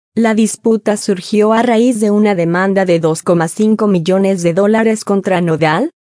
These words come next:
quien supuestamente incumplió un contrato para realizar conciertos en Medellín y Bucaramanga en dos mil veintidós.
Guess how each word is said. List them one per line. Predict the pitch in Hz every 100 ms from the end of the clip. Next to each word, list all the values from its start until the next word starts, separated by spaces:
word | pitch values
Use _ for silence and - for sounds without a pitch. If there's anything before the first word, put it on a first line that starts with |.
| -
quien | 233 208
supuestamente | - 160 196 196 - 202 202 202 208 196
incumplió | 180 170 160 170 196 185
un | 190
contrato | 185 175 160 165 143 - 165 285 -
para | 196 175
realizar | 170 160 147 - 190 233
conciertos | - 190 190 220 220 214 226 214
en | 208 190
Medellín | 180 170 165 202 214
y | 214
Bucaramanga | 196 190 180 165 170 175 180 180
en | 170
dos | 190 220 220
mil | 220 214
veintidós. | 220 214 220 190 156 127